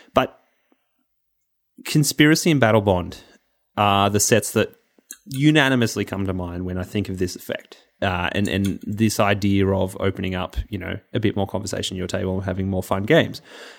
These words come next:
uh, whilst al-, also furthering your game plan, that kind of thing. So Conspiracy One, Consp-, Conspiracy Two, um,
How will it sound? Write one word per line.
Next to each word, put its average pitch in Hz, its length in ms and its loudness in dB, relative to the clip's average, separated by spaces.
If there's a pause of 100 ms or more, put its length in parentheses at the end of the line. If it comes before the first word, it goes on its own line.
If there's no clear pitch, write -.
(100)
uh, 101 300 2
whilst 110 500 2
al-, 95 280 0
also 107 500 4
furthering 95 800 0
your 95 160 0
game 95 260 -4
plan, 92 260 -14
that 95 140 -12
kind 95 160 -8
of 92 60 -10
thing. 98 260 -4
So 110 200 4 (380)
Conspiracy 151 480 4
One, 123 260 4
Consp-, - 460 -2
Conspiracy 123 560 4
Two, 107 380 6 (540)
um, 98 720 0